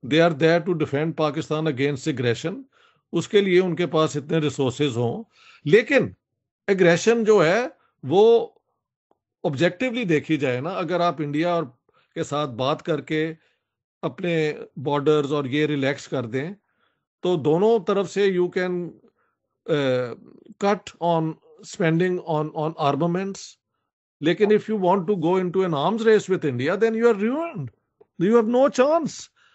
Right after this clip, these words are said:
India जो भी करता है, अपनी economy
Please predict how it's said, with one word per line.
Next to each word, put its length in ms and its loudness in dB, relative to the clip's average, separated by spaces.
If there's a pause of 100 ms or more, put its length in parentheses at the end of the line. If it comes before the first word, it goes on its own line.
(260)
India 360 6
जो 220 0
भी 120 -4
करता 340 -6
है, 220 -6 (920)
अपनी 320 -4
economy 520 -4